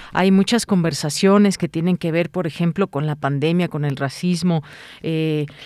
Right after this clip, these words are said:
las distintas presentaciones de libros con sus autores. Hay una, hay una riqueza, una gran riqueza de, dentro del programa que ya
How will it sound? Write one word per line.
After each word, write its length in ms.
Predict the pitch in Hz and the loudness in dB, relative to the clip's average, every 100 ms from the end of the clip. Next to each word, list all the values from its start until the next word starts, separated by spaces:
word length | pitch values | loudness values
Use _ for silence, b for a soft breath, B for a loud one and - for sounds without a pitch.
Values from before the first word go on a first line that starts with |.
| - | -6
las 180 | 165 160 | -4 -2
distintas 340 | 165 185 185 | -2 -2 -2
presentaciones 720 | - 165 156 156 185 175 165 | -4 -6 -4 -4 -2 -2 0
de 100 | 175 | -2
libros 440 | 156 180 170 175 - | 0 0 0 -2 -2
con 160 | 180 | -4
sus 240 | 151 175 160 | -4 -4 -4
autores. 760 | 151 151 196 196 180 180 - B B B B | -4 2 4 4 4 0 -4 B B B B
Hay 200 | 170 269 | 0 4
una, 320 | 262 202 180 | 6 4 4
hay 160 | - 220 | 2 4
una 180 | 233 208 | 6 4
riqueza, 480 | 165 151 180 - 170 | 0 -2 -2 -2 -4
una 120 | 180 | -2
gran 200 | 170 175 | -2 -4
riqueza 400 | 180 175 - 180 | -4 -6 -4 -4
de, 300 | 160 165 - | -4 -4 -6
dentro 480 | 160 175 175 175 165 | -4 -2 0 0 -2
del 160 | 156 | -2
programa 520 | 151 160 156 180 190 240 | -4 -2 2 4 4 2
que 180 | 160 | -4
ya 260 | 139 160 185 | -2 -2 -2